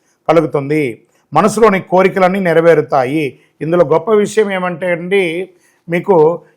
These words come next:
ఎన్నో రోజులుగా పెండింగ్లో పడినటువంటి కార్యక్రమాలన్నీ నెరవేర్చుకోబోతున్నారు తులారాశి వారు. అద్భుతమైనటువంటి ఈ తిరోగ-, శని తిరోగమనంలో ఇంత అద్భుతం పొందబోతున్నారు.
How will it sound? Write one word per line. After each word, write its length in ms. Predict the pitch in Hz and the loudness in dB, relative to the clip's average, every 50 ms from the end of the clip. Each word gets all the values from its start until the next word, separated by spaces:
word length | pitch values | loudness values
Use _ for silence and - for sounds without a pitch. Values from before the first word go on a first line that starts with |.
| - | -8
ఎన్నో 240 | 139 143 165 190 208 | -6 -4 -2 0 2
రోజులుగా 460 | 208 202 190 185 185 202 208 202 202 | 2 2 0 0 0 -2 2 2 2
పెండింగ్లో 640 | 190 - - - 175 185 202 190 208 208 208 196 190 | 2 2 -2 -4 -4 -4 -2 -4 -4 -2 0 -2 -2
పడినటువంటి 600 | 175 - 180 165 165 170 165 - - 160 151 151 | -2 -4 -6 -6 -6 -6 -8 -8 -8 -8 -8 -8
కార్యక్రమాలన్నీ 1080 | 147 - 156 147 147 - 156 151 143 143 139 139 139 160 165 175 180 170 170 190 196 180 _ - | -4 -2 -2 -2 -2 -2 -4 -4 -2 -2 -4 -4 -6 -8 -12 -12 -12 -10 -10 -10 -10 -12 _ -8
నెరవేర్చుకోబోతున్నారు 920 | 175 139 139 156 156 135 - - - 143 127 127 123 - 127 123 123 131 131 | -4 -2 0 0 -2 -2 -4 -8 -10 -8 -6 -8 -10 -10 -18 -18 -16 -16 -16
తులారాశి 600 | - - 143 131 127 127 120 113 107 - - 107 | -14 -14 -10 -10 -8 -8 -10 -12 -16 -20 -20 _
వారు. 220 | 104 110 _ _ _ _ _ _ _ _ _ _ _ _ _ _ _ _ - - | _ _ _ _ _ _ _ _ _ _ _ _ _ _ _ _ _ _ -18 -18
అద్భుతమైనటువంటి 840 | 107 117 131 160 151 180 170 165 160 151 143 - 143 131 123 131 | -16 -10 -10 -6 -6 -4 -6 -4 -6 -6 -8 -8 -10 -10 -8 -10
ఈ 100 | 123 120 | -10 -12
తిరోగ-, 400 | 117 - 139 143 156 151 151 135 - - - _ _ | -12 -10 -4 -4 -2 -2 -2 -4 -4 -10 -20 _ _
శని 280 | - - 135 139 165 180 | -14 -8 -6 -4 -4 -6
తిరోగమనంలో 720 | 160 - 170 151 165 175 160 175 170 170 170 170 185 208 | -6 -4 0 2 2 2 2 0 -2 -4 -6 -6 -8 -8
ఇంత 280 | 196 151 139 147 143 175 | -8 -8 -10 -8 -6 -6
అద్భుతం 400 | 160 143 135 147 160 147 165 151 | -6 -6 -6 -10 -8 -8 -8 -6
పొందబోతున్నారు. 640 | 139 135 131 127 120 120 110 - 113 104 95 - | -6 -6 -6 -6 -6 -8 -12 -12 -16 -18 -18 -20